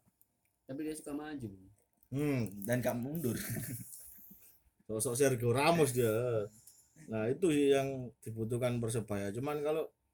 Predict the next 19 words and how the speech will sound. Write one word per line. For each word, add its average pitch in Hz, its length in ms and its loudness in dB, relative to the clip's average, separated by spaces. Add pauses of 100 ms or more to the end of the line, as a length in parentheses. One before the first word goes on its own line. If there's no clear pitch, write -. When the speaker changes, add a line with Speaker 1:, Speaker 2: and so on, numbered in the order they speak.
(420)
Speaker 2:
besok 143 520 2
bisa 123 300 0
manfaatkan 131 640 -2
sitkonya 143 560 -2
It 151 240 -2
ya, 147 120 0
Speaker 3:
Postur, 117 360 2
Speaker 2:
badan, - 160 0
Speaker 3:
badan. 120 320 4
Speaker 2:
hmm, 98 200 -8
tinggi 123 220 -2
besar 117 300 0
kayak 127 160 -4
gitu. 131 340 -2
Cobalah 131 460 0
kalau 113 220 -4
misalnya 135 420 -4
ngalami 131 380 -6
st-, 131 180 -4